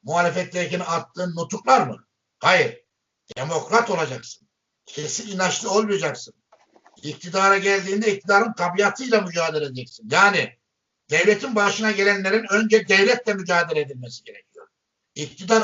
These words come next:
atına binenlerin önce iktidarın atını gemlenmesi gerekiyor. Seni bozacak. Seni de diğerleri gibi yapacak. Besbelli.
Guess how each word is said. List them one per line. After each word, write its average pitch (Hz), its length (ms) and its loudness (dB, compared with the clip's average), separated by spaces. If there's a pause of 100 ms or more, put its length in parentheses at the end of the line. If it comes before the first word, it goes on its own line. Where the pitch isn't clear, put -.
atına 190 440 -2
binenlerin 196 520 -2
önce 196 260 -4
iktidarın 196 580 2
atını 214 340 0
gemlenmesi 175 680 2
gerekiyor. 127 460 -10 (360)
Seni 190 340 2
bozacak. 202 580 4 (220)
Seni 220 300 2
de 226 120 10
diğerleri 214 400 6
gibi 202 160 -6
yapacak. 185 460 -4
Besbelli. 190 680 2